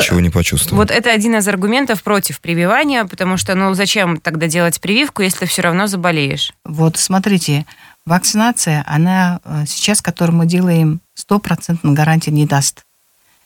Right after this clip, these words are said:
Speaker 3: Это никому не секрет, и все знают, что по всему миру это и болезнь новая получается, и вакцина новая.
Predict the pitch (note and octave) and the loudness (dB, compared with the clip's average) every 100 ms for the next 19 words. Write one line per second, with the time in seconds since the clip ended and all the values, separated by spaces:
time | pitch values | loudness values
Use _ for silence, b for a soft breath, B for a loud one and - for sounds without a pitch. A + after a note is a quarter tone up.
0 | _ - D#3+ D#3+ E3+ E3 D#3 D3 D#3+ D#3+ | _ -2 0 2 2 2 0 0 0 2
1 | E3+ F3 E3 - D#3+ D#3+ D#3 D#3 D3+ C#3+ | 2 2 2 -2 -4 -2 -2 0 -2 -2
2 | - - F3 E3 D#3 D#3 C#3+ C#3 - - | -6 0 2 2 2 2 2 0 -8 -4
3 | D3 D3 C#3 D#3 - F3 E3 D#3+ D#3 D#3 | -2 0 -2 -2 -2 2 4 4 2 2
4 | D3 D#3+ D3 D3 - D3+ F3 F#3 E3+ E3 | -2 0 -2 0 0 2 2 2 0 0
5 | D#3+ D#3+ D#3 D#3 D#3 - D3+ D3+ D3+ C#3+ | 0 0 -2 -4 -4 -2 -2 0 0 2
6 | C#3+ C#3+ - E3+ E3 D#3+ D3+ D3+ | 2 0 0 2 2 2 0 -2